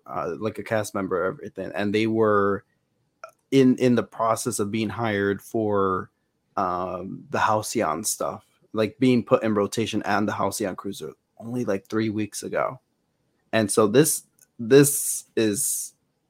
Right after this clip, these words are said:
this was just done, like, one day without, I mean, obviously there was some thinking that went to it, but without alerting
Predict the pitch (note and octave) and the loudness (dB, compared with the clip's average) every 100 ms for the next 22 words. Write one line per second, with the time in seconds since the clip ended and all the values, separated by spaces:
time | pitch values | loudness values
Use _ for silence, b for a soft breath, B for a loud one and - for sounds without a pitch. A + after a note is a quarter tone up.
0 | - C3 - C3+ A#2 B2 - B2 A2 G#2 | 0 2 4 2 2 0 2 4 4 4
1 | G#2 - _ - F#2+ G2 - - _ _ | 0 -4 _ -4 -2 -2 -4 -20 _ _
2 | _ _ _ _ - A2 A2+ A2+ G#2+ G#2 | _ _ _ _ -8 0 2 4 4 4
3 | G2+ G#2 G2 G#2 F#2+ G2 - _ _ _ | 2 0 0 2 4 2 0 _ _ _
4 | _ _ _ _ - C3 C3 A#2 A#2 B2 | _ _ _ _ -2 4 6 6 6 4
5 | - A2+ A2 A2 G#2+ - G#2+ G2+ A#2 G#2 | 0 0 2 2 0 0 -2 -2 -6 -4
6 | A2+ G#2 G2 G#2 G#2 G#2+ G2 G#2 G2+ G#2 | -2 0 2 0 -2 -4 -2 -2 -2 0
7 | G2+ G#2 A2 G#2 G#2+ G#2 G#2 G2 | 2 2 2 0 0 -2 -4 -6